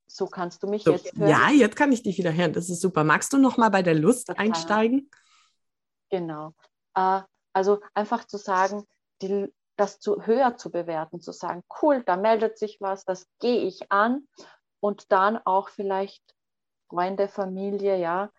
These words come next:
Speaker 1: dass man da nicht immer den, den Menschen, der was Neues <laughs> probieren will, aus, äh, besch-, au-, aus, aus dem, aus, aus diesem Impuls heraus, ihn beschützen zu wollen, sagt, „Nö, das wird ja nix,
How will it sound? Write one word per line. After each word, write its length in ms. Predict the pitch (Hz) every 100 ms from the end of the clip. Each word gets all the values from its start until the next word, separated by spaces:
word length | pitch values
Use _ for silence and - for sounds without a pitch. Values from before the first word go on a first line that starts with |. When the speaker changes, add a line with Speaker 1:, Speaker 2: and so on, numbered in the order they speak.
| _ _ _ _
Speaker 1:
dass 200 | 190 185
man 120 | 190
da 120 | 190 190
nicht 340 | 202 202 -
immer 400 | 190 185 185 190 -
den, 280 | 175 180 - _ _ _ _ _ _
den 120 | 180 175
Menschen, 360 | 175 180 196
der 140 | 180 170
was 200 | 175 185
Neues 400 | 190 240 220 -
<laughs> 0 |
probieren 480 | 202 185 185 190 202
will, 240 | 202 208 _ _ _ _ -
aus, 260 | 175 - _
äh, 120 | - -
besch-, 280 | 196 196 - -
au-, 200 | 175 - - -
aus, 300 | - 190 - _
aus 240 | - 190 -
dem, 260 | 196 196 -
aus, 440 | 190 - - _ _ _ _ _ _ _ _ -
aus 140 | 202
diesem 240 | 214 196 196
Impuls 460 | 208 - 269 262
heraus, 400 | 240 202 190 202
ihn 100 | 202
beschützen 520 | 196 202 220 - 208
zu 180 | 208 196
wollen, 300 | 180 185 190
sagt, 340 | 196 190 185 - - _ -
„Nö, 320 | 175 202 214
das 260 | 175 -
wird 200 | 170 185
ja 120 | 196 190
nix, 440 | 190 196 - -